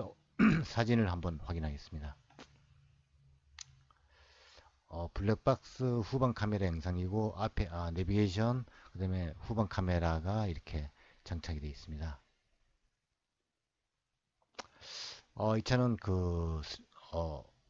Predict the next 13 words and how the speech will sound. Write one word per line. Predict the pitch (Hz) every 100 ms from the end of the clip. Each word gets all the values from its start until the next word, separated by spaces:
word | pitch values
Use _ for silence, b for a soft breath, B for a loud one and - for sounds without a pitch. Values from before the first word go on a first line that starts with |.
| _
썬루프가 | - 127 127 - - 120 107 104 101 95 110
선택으로 | 104 117 101 104 87 82
지금, | - 78 73 _ b b -
어, | 80 76 - - _
채택이 | - - 92
되어 | 78
있습니다. | 71 - 71 69 -
어, | 78 67 - _ -
옵션이 | 107 - 104 104 107 -
굉장히 | 90 85 92
좋-, | 82 76 - -
좋은 | 95 92 82
차량입니다. | 76 71 71 69 76